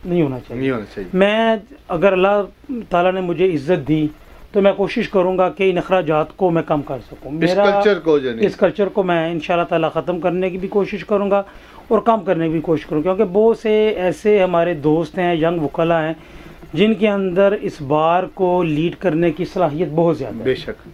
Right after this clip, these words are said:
Speaker 1: लेकिन वो सिर्फ इन एक्सपेंसिव से डरते हुए, इन हालात से डरते हुए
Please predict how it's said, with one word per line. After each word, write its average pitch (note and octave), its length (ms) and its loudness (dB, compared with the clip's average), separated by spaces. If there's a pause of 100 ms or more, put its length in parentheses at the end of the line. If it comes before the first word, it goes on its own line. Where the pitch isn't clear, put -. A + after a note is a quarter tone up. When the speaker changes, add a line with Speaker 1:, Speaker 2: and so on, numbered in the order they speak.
(280)
Speaker 1:
लेकिन G#3+ 260 2
वो A#3 140 2
सिर्फ A3+ 460 0
इन G#3+ 320 0
एक्सपेंसिव F#3+ 560 0
से - 180 0
डरते E3+ 340 2
हुए, E3+ 380 2 (680)
इन G3 120 4
हालात F3+ 320 4
से G#3+ 140 -2
डरते E3+ 320 2
हुए G3+ 280 2